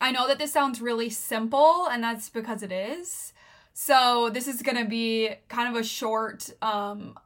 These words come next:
a short live, and it's really more of just, like, a reminder more than anything, because it is so simple, and it's something that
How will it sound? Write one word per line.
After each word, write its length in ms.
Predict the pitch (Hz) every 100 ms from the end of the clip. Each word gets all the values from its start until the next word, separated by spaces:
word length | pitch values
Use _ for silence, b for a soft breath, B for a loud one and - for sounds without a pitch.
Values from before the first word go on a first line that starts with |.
| -
a 80 | 233
short 440 | 226 247 226 -
live, 480 | 208 196 196 262 330
and 100 | 285
it's 140 | 226
really 220 | 240 277 302
more 260 | 277 254
of 60 | 240
just, 180 | 240 247
like, 140 | 233
a 60 | 220
reminder 800 | 208 196 185 185 208 240 254 269
more 240 | 233 214
than 160 | 208 202
anything, 640 | 170 185 220 262 269 294
because 300 | 247 233 247
it 100 | 233
is 200 | 202 220
so 180 | 220 262
simple, 500 | 269 285 285 294 311
and 100 | 302
it's 180 | 233 190
something 460 | 233 226 226 226 220
that 380 | 208 202 302